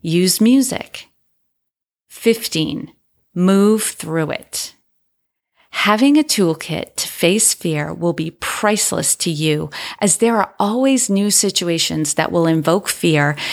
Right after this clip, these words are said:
and you don't want to live a half life because you can't manage your fear of perceived danger. Also, since the theme here is playing bigger,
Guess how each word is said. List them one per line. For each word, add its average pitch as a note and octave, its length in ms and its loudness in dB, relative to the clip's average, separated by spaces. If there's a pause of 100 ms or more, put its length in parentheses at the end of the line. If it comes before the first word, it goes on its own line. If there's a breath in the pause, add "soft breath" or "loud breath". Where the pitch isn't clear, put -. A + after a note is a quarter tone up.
(120 loud breath)
and F#3+ 200 0
you A3+ 140 2
don't C#4+ 220 2
want A#3 180 0
to G#3+ 80 -2
live F#3 180 -2
a E3 60 -2
half F#3 480 -6
life F3+ 480 0
because F3 340 0
you F3+ 80 0
can't G3 460 0
manage E3+ 400 2
your E3 100 -2
fear G3 500 2 (100)
of D#3+ 160 -6
perceived E3 640 -2
danger. F3 600 2 (880 loud breath)
Also, F3+ 640 0 (240 soft breath)
since A#3 320 2
the A#3+ 80 2
theme C#4 300 2
here B3 200 0
is F3+ 160 0
playing E3+ 360 -2
bigger, E3 500 -2